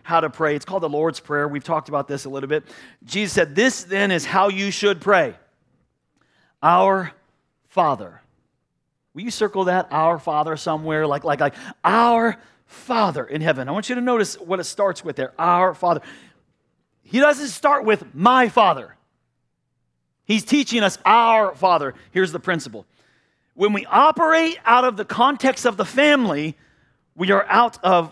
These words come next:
the kingdom. Oftentimes in a Western culture, we emphasize individuality instead of community.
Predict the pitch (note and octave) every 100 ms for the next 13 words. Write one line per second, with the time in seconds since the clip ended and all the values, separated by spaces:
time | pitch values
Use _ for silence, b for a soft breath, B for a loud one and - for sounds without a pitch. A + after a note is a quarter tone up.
0 | - C#3+ - C#3+ G2 - _ _ _ _
1 | _ _ _ _ _ _ _ _ _ _
2 | _ _ _ b b b F#3 G3 G3 G3
3 | F#3 E3 D#3+ F3+ F3 E3+ D3+ F3+ F3+ E3+
4 | C#3+ D3+ E3 - D3+ - D#3+ D3 C#3+ B2+
5 | - - _ _ _ _ _ _ _ _
6 | _ E3 E3 E3 D3+ D#3+ D#3+ B2+ F2 _
7 | _ _ _ _ _ _ _ C#3 E3 C#3+
8 | - C#3 B2+ F#2+